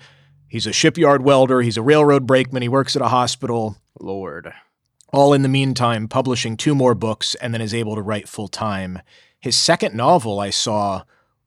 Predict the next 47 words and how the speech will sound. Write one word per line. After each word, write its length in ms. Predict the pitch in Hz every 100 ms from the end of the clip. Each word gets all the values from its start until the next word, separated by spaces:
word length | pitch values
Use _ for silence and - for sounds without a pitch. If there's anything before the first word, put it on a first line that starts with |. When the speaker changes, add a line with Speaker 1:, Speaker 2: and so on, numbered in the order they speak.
| -
Speaker 1:
was 140 | 117
actually, 640 | 127 131 - 120 107 107 -
uh, 280 | - 107 101 -
bought 400 | 107 135 139 131
by 160 | 123 110
Columbia, 680 | - 110 143 123 98 92 78
gave 200 | 123 120
him 120 | 113
fifty 320 | 110 127 127
thousand 400 | 113 120 113 113
dollars 380 | 107 113 107 98
for 120 | - 101
movie 320 | 117 113 101
rights. 400 | 90 92 82 90 214 254
Speaker 2:
What? 280 | 269 - _ _ _
Speaker 1:
So 180 | - 139
this 260 | 185 - -
was 160 | 139 123
never 220 | 139 113
made, 280 | 131 143 117
of 120 | -
course, 360 | - 104 107
but 160 | - 127
that's 260 | 139 160 -
the 100 | -
thing 280 | - 139 123
that 160 | 113
then 180 | - 110
made 200 | 107 110 101
him 140 | 101
financially 640 | 92 107 101 101 - 98 92
secure 680 | - - - 107 87 78 - _ _ -
Speaker 2:
Wow. 60 | 85
Speaker 1:
so 200 | 117 101
that 140 | 101
he 100 | 104
could 160 | 101 -
continue 500 | 107 98 110 95 90
to 80 |
write. 460 | 85 95 101 87 - _ _ _
And 120 | - 123
then 80 |
I 80 | 123
also 260 | 135 151 131
saw 480 | - 127 107 101 90 _ _ _ _
his 220 | _ 123 98
wife, 520 | 110 135 123 -